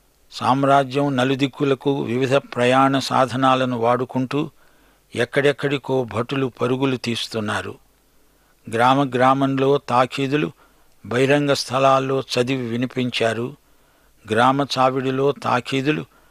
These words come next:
ప్రజలు చదవగలిగేటట్లు గోడలపై అంటించారు. ఎక్కడ చూచినా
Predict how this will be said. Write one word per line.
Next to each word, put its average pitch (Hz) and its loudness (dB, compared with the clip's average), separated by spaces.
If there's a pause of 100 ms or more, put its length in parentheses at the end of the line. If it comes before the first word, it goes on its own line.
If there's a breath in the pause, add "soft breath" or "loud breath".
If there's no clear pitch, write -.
(300 soft breath)
ప్రజలు 139 2
చదవగలిగేటట్లు 127 -2
గోడలపై 117 2
అంటించారు. 117 -4 (560 soft breath)
ఎక్కడ 143 0
చూచినా 139 -2